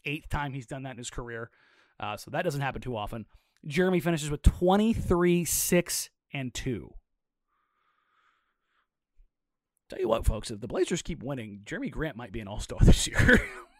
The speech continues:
Just, just throwing that out there. The Blazers should go from not <laughs> having a forward for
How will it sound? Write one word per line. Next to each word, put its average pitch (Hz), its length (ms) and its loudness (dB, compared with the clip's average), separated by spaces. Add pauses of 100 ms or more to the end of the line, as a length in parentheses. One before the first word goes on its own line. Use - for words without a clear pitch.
(520)
Just, - 340 -6 (720)
just 240 200 -4
throwing 196 420 4
that 165 180 4
out 135 260 -4
there. - 280 -8 (1080)
The - 80 -8
Blazers 208 260 6
should 202 240 2
go 185 140 10
from 147 180 10
not 151 200 0
<laughs> - 100 -10
having - 300 4
a 175 40 6
forward - 580 6
for 185 140 2